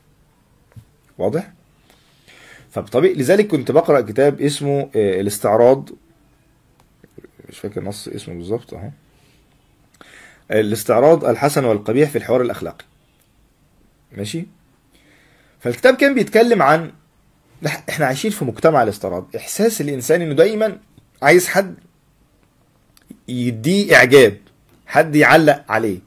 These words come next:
يكون محط الاهتمام. وده امر خلاص احنا قلنا فطري موجود في الانسان، لكن كيف يوجه؟ فبيتكلم الكتاب ان حتى ال-،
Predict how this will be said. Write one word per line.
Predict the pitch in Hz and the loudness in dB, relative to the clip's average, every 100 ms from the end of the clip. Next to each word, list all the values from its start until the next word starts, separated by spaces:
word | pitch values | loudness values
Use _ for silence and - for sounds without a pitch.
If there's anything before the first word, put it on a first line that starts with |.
| _ _ _ _ | _ _ _ _
يكون | 120 185 180 | -2 2 2
محط | - 190 208 | 4 2 4
الاهتمام. | 143 123 123 113 | 4 4 0 -2
وده | 120 - 247 | 2 4 4
امر | 254 - | 4 4
خلاص | 165 190 | 4 2
احنا | 139 131 | 2 0
قلنا | 135 | 0
فطري | 117 135 117 | -2 -4 -4
موجود | 104 117 | -4 -6
في | - | -8
الانسان، | 101 - 160 170 - - | -10 -4 -4 -4 -12 -4
لكن | 123 127 | -2 0
كيف | 127 185 202 196 190 _ | 4 4 4 0 -2 _
يوجه؟ | 127 135 139 104 110 101 _ _ _ _ _ _ _ _ _ _ _ - - | 4 6 6 4 -6 -8 _ _ _ _ _ _ _ _ _ _ _ -20 -20
فبيتكلم | - 147 170 - 254 285 277 | 0 2 2 2 4 4 2
الكتاب | 214 165 160 160 151 _ _ _ - | 0 4 6 6 2 _ _ _ -6
ان | 147 151 | -2 -2
حتى | - 247 - _ 156 | 0 0 -2 _ 0
ال-، | 131 120 107 | 0 -2 -12